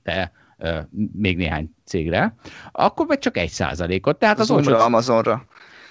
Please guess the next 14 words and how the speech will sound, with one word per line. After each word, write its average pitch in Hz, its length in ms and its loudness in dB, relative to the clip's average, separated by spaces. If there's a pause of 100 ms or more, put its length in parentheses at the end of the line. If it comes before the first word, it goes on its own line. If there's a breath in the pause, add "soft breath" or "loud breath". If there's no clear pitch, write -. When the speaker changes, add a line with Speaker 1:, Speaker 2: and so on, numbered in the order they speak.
(240 loud breath)
Speaker 2:
Hát 135 140 0
egy 175 60 4
Speaker 1:
Hát, 190 100 6
Speaker 2:
csomó 185 120 4
Speaker 1:
ha - 60 8
Speaker 2:
vállalat 139 200 6
Speaker 1:
egyáltalán 196 100 4
Speaker 2:
még 185 100 2
Speaker 1:
van 175 100 6
Speaker 2:
negatív 143 340 0
profitot 120 380 -6
termel, 110 400 0
és - 160 -6
akkor - 340 -6